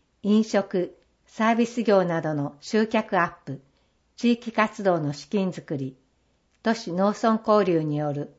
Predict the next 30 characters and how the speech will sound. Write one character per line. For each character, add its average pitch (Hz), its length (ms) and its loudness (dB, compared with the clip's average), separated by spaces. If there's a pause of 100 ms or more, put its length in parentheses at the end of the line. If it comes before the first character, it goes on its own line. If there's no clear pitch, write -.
(100)
過 185 100 -10
疎 214 160 -2
化 208 140 -2
対 190 240 2
策、 - 400 -12 (1120)
異 185 120 -4
業 240 200 6
種 - 140 -4
間 185 240 0
の 147 200 -6
交 185 220 4
流、 151 320 -2 (840)
新 220 240 0
た 196 120 0
な 160 160 -4
事 202 200 -4
業 202 160 4
を 175 40 0
始 170 280 -8
め 165 120 -4
る 156 280 -8
き - 120 -20
っ - 40 -20
か 208 180 -2
け 220 120 -4
づ 202 180 -6
く 202 100 -6
り 165 140 -2
な 143 160 -4
ど、 139 240 -10